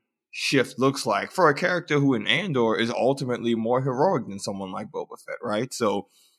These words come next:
they really did turn up the seriousness and grittiness to a level that we haven't seen.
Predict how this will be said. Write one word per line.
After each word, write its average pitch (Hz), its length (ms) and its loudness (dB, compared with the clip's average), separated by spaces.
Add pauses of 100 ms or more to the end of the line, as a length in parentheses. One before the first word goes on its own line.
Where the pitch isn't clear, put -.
(280)
they 139 160 6
really 131 380 2
did 127 340 0
turn 117 340 -4
up 113 200 -2
the 92 100 -12
seriousness 117 920 0
and 107 180 -8
grittiness 113 560 2
to 110 100 -2
a 101 80 0
level 104 300 0
that 87 140 -2
we 104 140 -8
haven't 95 360 -6
seen. 104 460 -6